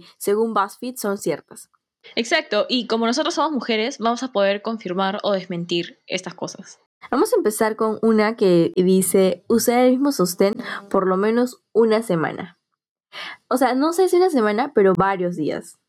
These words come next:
Speaker 1: Eso sí es bastante cierto.
Speaker 2: Sí, o sea, bueno, al menos en mi caso, yo casi no uso sostén ya. Entonces, las pocas veces que lo uso,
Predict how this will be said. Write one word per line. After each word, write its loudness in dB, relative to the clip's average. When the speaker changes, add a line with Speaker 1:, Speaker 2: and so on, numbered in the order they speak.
Speaker 1:
Eso 0
sí 2
es 6
bastante 0
cierto. -2
Speaker 2:
Sí, -4
o -2
sea, -2
bueno, 0
al 0
menos -4
en -2
mi -4
caso, -4
yo 0
casi -4
no -2
uso -4
sostén -6
ya. -8
Entonces, -2
las -2
pocas -8
veces -8
que -4
lo -2
uso, -6